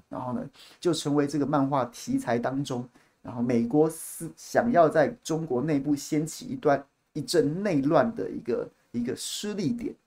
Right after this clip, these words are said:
大概就是这个概念，就这样子，它就是一个空想的。可是呢，原本是空想的，他说二零一七年就已经写好这个剧本的大纲了，可是没想到后来的发展居然，居然越来越，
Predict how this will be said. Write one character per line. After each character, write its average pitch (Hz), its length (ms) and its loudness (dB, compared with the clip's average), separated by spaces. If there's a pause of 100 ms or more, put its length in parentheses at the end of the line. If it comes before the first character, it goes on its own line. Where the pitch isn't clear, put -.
大 143 80 0
概 143 80 2
就 143 80 -2
是 139 80 -2
这 135 100 -4
个 123 60 0
概 - 180 -6
念， - 200 -14 (440)
就 - 80 -16
这 113 120 -8
样 - 140 -10
子， - 120 -20 (160)
它 120 100 -8
就 120 80 -6
是 120 160 -4
一 117 60 2
个 113 160 -4 (460)
空 139 280 -2
想 - 200 -4 (100)
的。 - 100 -20 (360)
可 - 80 -2
是 247 140 0
呢， 185 240 4
原 190 140 4
本 170 120 2
是 170 140 -2
空 170 240 -6
想 - 180 -8
的， - 80 -16
他 160 120 -4
说 226 120 2
二 240 120 6
零 147 120 2
一 196 140 -4
七 - 220 -8
年 180 180 -2
就 139 100 0
已 120 40 2
经 123 120 2
写 131 240 -2
好 - 140 -4
这 - 80 -10
个 127 80 0
剧 127 160 -4
本 - 140 -8
的 - 100 -16
大 - 200 -4
纲 - 180 -10
了， - 60 -20 (440)
可 185 60 -4
是 226 60 6
没 220 120 4
想 190 140 -2
到 180 40 2
后 185 160 -2
来 170 80 4
的 165 100 -2
发 165 220 -4
展 127 160 -6
居 131 160 -8
然， 143 160 0
居 - 140 -2
然 147 180 2
越 190 160 2
来 123 140 2
越， 135 240 -2